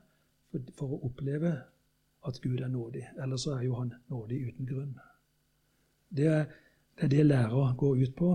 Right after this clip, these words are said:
veldig kort fortalt. Og da tror ikke jeg sier noe mer om akkurat det med Biliams lære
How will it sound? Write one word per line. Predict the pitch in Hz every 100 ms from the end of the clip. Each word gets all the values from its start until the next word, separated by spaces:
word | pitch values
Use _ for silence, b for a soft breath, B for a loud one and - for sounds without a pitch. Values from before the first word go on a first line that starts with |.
| 151
veldig | 139 135 113 127 127 127
kort | - 123 - -
fortalt. | 135 123 101 - - - - _ _ _ _ _ _ _ - B B B B B B B B _
Og | -
da | 151
tror | -
ikke | 135
jeg | 156
sier | 143 139
noe | 147
mer | 143 143 160
om | 151 139 147
akkurat | 185 139 123 156 139
det | 143 175
med | 151 147 143
Biliams | 135 139 143 131
lære | 143 135 156